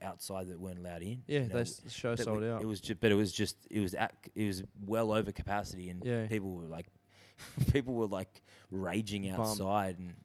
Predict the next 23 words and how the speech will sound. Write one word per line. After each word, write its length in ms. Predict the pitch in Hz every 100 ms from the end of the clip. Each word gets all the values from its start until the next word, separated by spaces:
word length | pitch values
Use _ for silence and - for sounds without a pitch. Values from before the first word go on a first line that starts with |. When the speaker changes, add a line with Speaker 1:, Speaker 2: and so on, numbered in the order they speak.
| -
Speaker 2:
Well, 240 | 160 190
Speaker 1:
yeah. 220 | - -
Speaker 2:
and 120 | 196 190
it 100 | 185
was, 200 | 180 156 185
it 60 |
was, 220 | 185 165 147
yeah, 160 | 190 185
it 140 | 123
was, 160 | 139 135
like, 200 | 143 131 - _ _ _ _ _ _ _ _ _ _ _ _ _ -
because 320 | 151 165 135
that 160 | 151
we 140 | 143 139
g-, 200 | 120 135
the 140 | 143
band 320 | 120 139 143
had 120 | 139 117
gotten 220 | 135 123
to 180 | 131 117
a 40 |
point 360 | 104 143 127 -
where 360 | 110 113 113